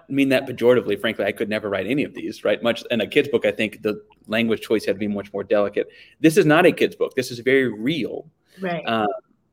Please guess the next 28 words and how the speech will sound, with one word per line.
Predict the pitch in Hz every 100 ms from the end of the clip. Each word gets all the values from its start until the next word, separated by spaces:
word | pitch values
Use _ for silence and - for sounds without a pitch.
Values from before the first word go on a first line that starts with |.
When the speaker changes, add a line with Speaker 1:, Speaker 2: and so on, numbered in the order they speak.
| _
Speaker 1:
and | - 123
it's | 117
a |
whole | 123 147 139
different | 143 147 151
set | 120
of | 104
challenges. | - 101 101 107 104 - -
That | 147 180
was | 175
obviously | 165 175 156
an | 135
intentional | 120 151 139 - 104
move, | 107 - _
right? | 95 -
So | 127
what | 127 151
was | 147
the | 127
thought | 120 113 113 -
there? | - _ _ _ _ - -
Speaker 2:
Yeah, | - 370 277
like, | 262 - -
you | 254
know, | 262 220
I |
think, | 226 277 262 233 - -
um... | 202 175 156 143 160